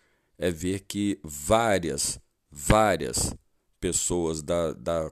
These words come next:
comunidade Santos Dumont já estão se manifestando, colocando a cara, colocando o seu nome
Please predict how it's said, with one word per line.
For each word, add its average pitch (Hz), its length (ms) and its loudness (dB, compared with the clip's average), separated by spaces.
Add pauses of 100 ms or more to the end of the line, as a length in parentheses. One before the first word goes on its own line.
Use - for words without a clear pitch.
comunidade 78 640 -4
Santos - 260 -2
Dumont 76 400 -6 (560)
já 78 220 0
estão 104 440 2
se - 160 0
manifestando, 87 840 -2
colocando 82 560 -4
a 80 40 -6
cara, 87 380 -2
colocando 80 440 -6
o - 20 -4
seu 82 200 0
nome 82 480 -4